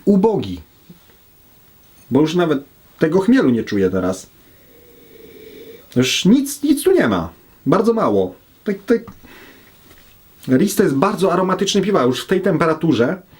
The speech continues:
to on po prostu bucha tym aromatem, a tutaj nic nie bucha. Cała para poszła w papryczki. Natomiast powiem tak, jak na trzy miesiące,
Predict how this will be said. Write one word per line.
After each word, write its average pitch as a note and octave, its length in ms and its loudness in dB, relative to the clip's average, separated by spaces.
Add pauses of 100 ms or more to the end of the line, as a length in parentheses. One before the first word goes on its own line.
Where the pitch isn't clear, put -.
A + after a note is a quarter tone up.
(540)
to D#3+ 120 0
on E3 160 -2
po F3+ 100 0
prostu F3+ 460 2
bucha G3+ 440 2
tym A#2+ 180 -2
aromatem, G2+ 580 -2
a A#2+ 60 -4
tutaj A3+ 280 2
nic C4 220 4
nie C3+ 100 2
bucha. G2 360 -4 (4000)
Cała F#3 260 0
para F#3 280 0
poszła F3+ 320 0
w F3 60 -6
papryczki. - 580 -4 (1000)
Natomiast D3+ 360 2
powiem E3+ 260 2
tak, - 380 -6
jak A2+ 160 0
na C#3 120 -2
trzy F#3+ 220 0
miesiące, G#2 680 -2